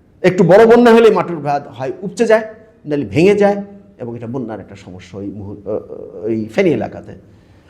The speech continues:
তো এখানে এবার একটা অস্বাভাবিক পরিস্থিতি সৃষ্টি হয়েছে, অতিমাত্রায়, আহ, বন্যা হয়েছে। আমার ওখানে একজন ফুলগাজী সে বলল যে, "এনাম ভাই, আমার, আমার বাড়িতে ডুবে গেছে।" আমি বললাম, "তোমাদের এটা ডুববেই,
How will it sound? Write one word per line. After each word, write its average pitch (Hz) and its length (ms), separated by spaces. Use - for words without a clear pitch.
তো 247 280
এখানে 226 460
এবার 202 300
একটা 196 440
অস্বাভাবিক 202 680
পরিস্থিতি 135 400
সৃষ্টি 151 360
হয়েছে, 143 340
অতিমাত্রায়, 180 760
আহ, - 960
বন্যা 123 320
হয়েছে। 117 320
আমার 165 240
ওখানে 175 260
একজন 165 400
ফুলগাজী 170 380
সে 151 320
বলল 139 360
যে, 131 200
"এনাম 180 220
ভাই, 165 240
আমার, 147 440
আমার 143 180
বাড়িতে 139 280
ডুবে 196 240
গেছে।" 120 220
আমি 160 80
বললাম, 196 200
"তোমাদের 190 260
এটা 185 120
ডুববেই, 214 600